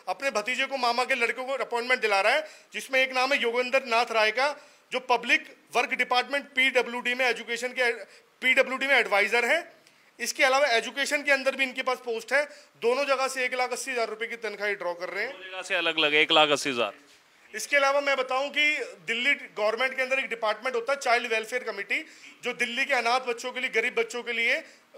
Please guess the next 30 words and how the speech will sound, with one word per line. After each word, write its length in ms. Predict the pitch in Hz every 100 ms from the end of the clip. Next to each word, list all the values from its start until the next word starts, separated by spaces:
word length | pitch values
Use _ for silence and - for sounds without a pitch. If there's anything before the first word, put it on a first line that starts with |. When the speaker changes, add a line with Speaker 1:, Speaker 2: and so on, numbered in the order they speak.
| 220
Speaker 1:
योजनाएं 480 | 156 220 214 233 262
बनाता 340 | 240 226 226 262
है, 60 |
उनके 220 | 254 240
ऊपर 240 | 247 247 226
जो 120 | 247
कार्रवाई 340 | 240 196 220
होती 220 | 247 233 269
है 60 |
उसकी, 340 | 262 254 254 247 - _
मतलब 240 | 175 208 233
उनकी 480 | 226 254 226 208 185
योजनाएं 340 | 196 202 226 233
बनाता 240 | 214 240
है, 40 |
बाकी 200 | 214 196
सारे 220 | 214 220 226
काम 180 | 214
करता 260 | 214 170 208
है। 80 | 277 - - -
तो 80 | 247
उसमें 240 | 254 302
किसी 200 | 311 311
ऐसे 260 | 302 247 294
व्यक्ति 280 | 277 269 285
को 100 | 294
चुना 200 | 277 262
जाता 280 | 254 254 294
है 80 |
जो 260 | 285 302